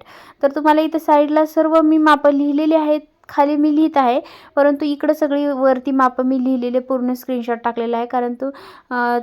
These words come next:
थोडंसं लांबून शूटिंग आलेलं आहे, त्यामुळे ओळखायला येत नाही. तर आता इकडं बघू शकता, सुलट इकडच्या बाजू, समोरच्या बाजूने मी करून घेतलेला आहे ब्लाऊज. तर, अ, नेहमी हुकाच्या बाजूने आपल्याला जे माप आहे, तर ते घ्यायचं आहे. तर हुकाच्या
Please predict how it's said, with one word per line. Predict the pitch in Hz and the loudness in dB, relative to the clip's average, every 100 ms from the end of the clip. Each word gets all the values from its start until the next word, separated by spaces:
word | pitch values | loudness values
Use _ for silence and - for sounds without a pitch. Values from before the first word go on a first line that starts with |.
| 240 | -2
थोडंसं | 262 262 277 | -2 0 2
लांबून | 269 262 262 | 2 2 0
शूटिंग | 277 285 254 240 | -2 -2 -4 -2
आलेलं | 233 226 220 220 | -2 -2 -4 -6
आहे, | 233 | -6
त्यामुळे | 247 262 240 247 | -6 -6 -4 -2
ओळखायला | 277 277 269 226 214 | 2 0 0 -6 -6
येत | 202 | -8
नाही. | - 220 _ - _ - | -12 -18 _ -20 _ 0
तर | |
आता | 302 302 | 0 2
इकडं | 320 311 311 | 0 0 -2
बघू | 311 302 | -2 -2
शकता, | 294 285 285 | -4 -2 -4
सुलट | 285 285 285 277 - | -2 0 0 0 -4
इकडच्या | 269 277 294 294 | -4 -2 0 2
बाजू, | 294 277 | 2 0
समोरच्या | 277 294 277 277 | -2 -2 0 0
बाजूने | 277 277 277 | 0 0 0
मी | 277 | -2
करून | 277 269 262 262 | 0 -2 0 -2
घेतलेला | 277 277 247 247 | -2 -4 -6 -2
आहे | 247 247 | -2 -4
ब्लाऊज. | 240 240 247 294 _ _ _ _ _ | -8 -6 -6 -6 _ _ _ _ _
तर, | 269 269 | -4 0
अ, | 285 294 285 - 269 | 2 2 0 -2 2
नेहमी | 302 320 339 | 4 6 6
हुकाच्या | 330 311 294 294 | 4 4 2 4
बाजूने | 285 277 277 | 4 2 2
आपल्याला | 277 269 269 262 320 370 - _ _ - 254 | 0 0 -2 0 0 -2 -10 _ _ -10 -6
जे | 262 | -2
माप | 262 262 262 | 0 2 2
आहे, | 254 | 0
तर | 254 262 285 | -2 -4 -4
ते | |
घ्यायचं | 269 262 240 240 | -2 -2 -2 -4
आहे. | 233 233 | -4 -4
तर | 240 | -6
हुकाच्या | 254 277 285 294 | -6 -2 -2 -2